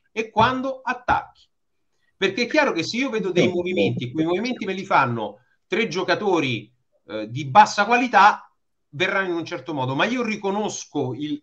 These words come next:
Speaker 1: la trama. Se poi in quella trama tu ci innesti tre campioni o tre ottimi giocatori, tre campioni,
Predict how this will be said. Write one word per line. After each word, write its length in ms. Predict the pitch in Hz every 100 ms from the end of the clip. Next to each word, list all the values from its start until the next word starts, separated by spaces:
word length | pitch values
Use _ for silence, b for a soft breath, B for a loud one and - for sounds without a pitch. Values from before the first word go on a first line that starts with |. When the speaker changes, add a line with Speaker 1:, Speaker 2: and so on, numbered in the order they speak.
| 147
Speaker 1:
la 160 | 143
trama. 580 | 135 139 131 110 101 98 _ _ _
Se 320 | - - 226 220
poi 220 | 339 262
in 120 | 190
quella 340 | - 294 294 240
trama 440 | 214 156 120 123
tu 120 | 131
ci 200 | 254 226
innesti 640 | 220 208 147 123 - 117
tre 220 | 123 240 233
campioni 800 | 185 160 156 135 110 139 202 - _ _ _
o 180 | 151 147
tre 280 | 262 220
ottimi 360 | 202 233 208 190
giocatori, 520 | 160 175 185 180 147
tre 160 | 131 240
campioni, 680 | 220 202 202 127 110 127